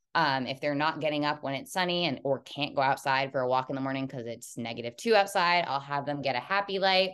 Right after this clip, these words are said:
This is mine. It's not plugged in. Uh, and use that for the first fifteen, twenty minutes of waking to kind of mirror the sun and get that natural circadian rhythm, because cortisol, it does work on a circadian clock. Um,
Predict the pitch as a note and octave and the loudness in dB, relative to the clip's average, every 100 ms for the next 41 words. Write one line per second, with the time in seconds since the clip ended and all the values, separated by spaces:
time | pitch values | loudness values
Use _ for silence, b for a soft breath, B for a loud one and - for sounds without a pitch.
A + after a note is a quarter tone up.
0 | - C3 C3+ C3 D3 D3+ D3 C3+ - A#2 | -8 -12 -10 -6 0 2 0 -2 -8 -8
1 | - B2 C3 G3 G#3 G3+ - b b b | -4 -6 -2 -2 -2 -6 -16 b b b
2 | - D#3+ C#3+ B2 D3 C#3+ C3+ D3+ C#3 C#3 | -2 2 2 2 0 0 -2 -4 0 0
3 | C#3+ D#3 C#3 C3+ C#3 - C3+ D3 C#3 C#3 | 2 0 -2 0 -4 -2 -4 -2 -4 -2
4 | C3+ C3 C3 B2 - A#2+ B2+ E3 E3 E3 | -4 -2 -2 -6 -6 -6 -2 -2 -2 -2
5 | D#3+ D#3+ - B2+ B2 _ B2 B2 B2 B2 | -4 -6 -6 -6 -8 _ -6 -4 -4 -4
6 | B2+ C3+ C#3 C3 - B2+ - E3 F3+ F3+ | -2 0 0 -2 -8 -10 -4 -2 0 -4
7 | E3+ _ _ _ _ _ F#3 F3+ D3+ D3 | -8 _ _ _ _ _ -2 2 2 4
8 | D3 D3 C#3+ C#3+ D3+ C#3+ D3+ D3 D3 B2 | 2 2 -2 -2 -2 -2 -2 -2 -2 -2
9 | B2+ E3 F#3 E3 C#3+ - D3+ C#3+ D3 C#3+ | -2 0 -2 -2 -4 -2 -4 2 4 4
10 | C3+ D3 D3 - - _ _ - C#3+ C3+ | 2 -2 -2 -4 -14 _ _ -4 -2 -2
11 | - C3 B2 A#2+ A#2+ - A#2 C3 B2 B2+ | -4 -4 -4 -6 -10 -10 -8 -8 -8 -10
12 | B2+ F#3+ - - B B B B - B2+ | 0 0 0 -10 B B B B -2 -2
13 | - F#2+ G2 | -2 -10 -10